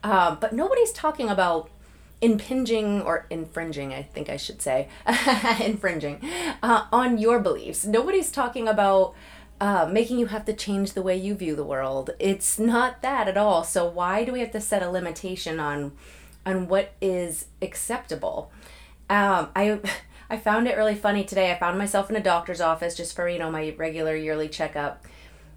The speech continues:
And I watched person after person come in and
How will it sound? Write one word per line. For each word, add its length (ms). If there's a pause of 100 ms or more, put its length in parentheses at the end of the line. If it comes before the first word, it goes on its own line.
(100)
And 640
I 100
watched 460
person 520
after 300
person 560
come 240
in 280
and 440